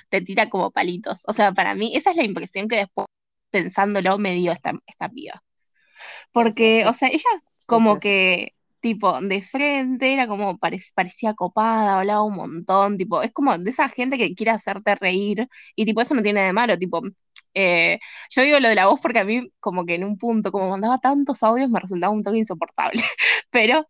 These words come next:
Speaker 1: eh, no tenía nada de malo su voz ni nada, simplemente era como así. Y,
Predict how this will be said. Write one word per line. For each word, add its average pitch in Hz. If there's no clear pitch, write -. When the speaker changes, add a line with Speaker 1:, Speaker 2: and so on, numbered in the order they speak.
Speaker 1:
eh, 180
no 185
tenía 180
nada 175
de 175
malo 175
su 185
voz 175
ni 170
nada, 185
simplemente 190
era 226
como 165
así. -
Y, 196